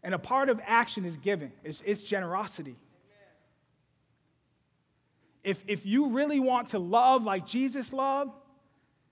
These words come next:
love someone else like he loves you, it's gonna cost you something. Th-, think of it this way. What, what do you have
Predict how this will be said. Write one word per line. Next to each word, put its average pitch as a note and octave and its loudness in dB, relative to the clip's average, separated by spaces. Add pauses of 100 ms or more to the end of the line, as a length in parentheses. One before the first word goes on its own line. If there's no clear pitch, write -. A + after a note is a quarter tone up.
(120)
love A#3+ 2
someone B3 0
else C4 4
like A3 -2
he C4 0
loves B3 2
you, C#4 0
it's A#3 -2
gonna A3 -4
cost - -4
you D4 -10
something. - -16 (2500)
Th-, F#3+ -2
think A#3+ -2
of B3 -6
it A#3 -6
this C4+ -10
way. D3+ -4
What, F3 -8
what A#3 0
do C#4+ -2
you C4+ -2
have F#3 -2